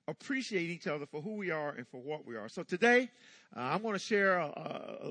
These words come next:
my story, and we're gonna allow the Word of God to, uh, help us understand that with this, uh, racist issue that we have in our country,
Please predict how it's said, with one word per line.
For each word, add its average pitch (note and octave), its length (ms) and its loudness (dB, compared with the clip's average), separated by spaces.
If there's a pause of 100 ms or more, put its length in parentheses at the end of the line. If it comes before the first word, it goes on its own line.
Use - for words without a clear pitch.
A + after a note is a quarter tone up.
(100)
my F3 180 2
story, F3 480 -4
and C#3 220 -8 (280)
we're E3 100 -6
gonna F3+ 180 2
allow E3 220 4
the D#3+ 60 -4
Word D3+ 200 -4
of C#3 80 -4
God C#3+ 380 4
to, A#2+ 260 -4
uh, G#2+ 280 -6
help G#3+ 300 -2
us B2 320 -2 (320)
understand F#3+ 560 0
that B2 200 0 (120)
with G#3+ 160 0 (120)
this, G2+ 340 -2 (340)
uh, - 140 -8 (600)
racist F#3 680 2 (120)
issue A3+ 360 -4
that E3 100 -6
we E3 80 0
have E3+ 160 6
in D3+ 60 -4
our C3+ 100 -4
country, G3 560 -4